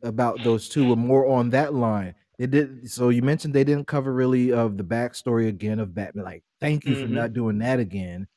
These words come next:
Speaker 2: Right.
Speaker 1: Um, they went kinda into it. He was
Speaker 2: Oh, they went
Speaker 1: dealing with
Speaker 2: real deep. They were real, they went to a whole different direction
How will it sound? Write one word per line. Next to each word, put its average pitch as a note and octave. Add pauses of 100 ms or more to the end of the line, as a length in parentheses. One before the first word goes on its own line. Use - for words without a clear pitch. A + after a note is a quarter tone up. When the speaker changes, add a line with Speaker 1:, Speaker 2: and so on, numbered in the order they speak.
(360)
Speaker 2:
Right. A#2+
Speaker 1:
Um, G#2+
they C#3
went C3 (140)
kinda C#3
into C3
it. A#2+ (300)
He E3
was C#3
Speaker 2:
Oh, C3
they C#3
went C#3+
Speaker 1:
dealing C#3
with C3+
Speaker 2:
real A3
deep. G3
They G3+
were A#3
real, F#3+ (100)
they G3
went A3+
to F3+
a D3+
whole F3
different E3
direction C3